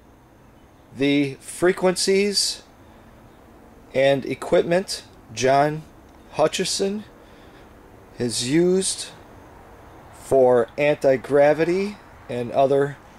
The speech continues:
Hutchison effects. Uh, I've had these for quite a while now,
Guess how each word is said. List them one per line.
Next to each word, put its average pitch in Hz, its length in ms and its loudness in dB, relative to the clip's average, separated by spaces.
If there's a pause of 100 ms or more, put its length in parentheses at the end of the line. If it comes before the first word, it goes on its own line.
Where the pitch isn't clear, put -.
(160)
Hutchison 135 560 -2
effects. - 680 -2 (1800)
Uh, 107 100 -2
I've 113 180 2
had 156 240 0
these 147 240 0
for 131 340 2
quite 143 320 2
a 135 60 2
while 127 340 4
now, 139 380 -2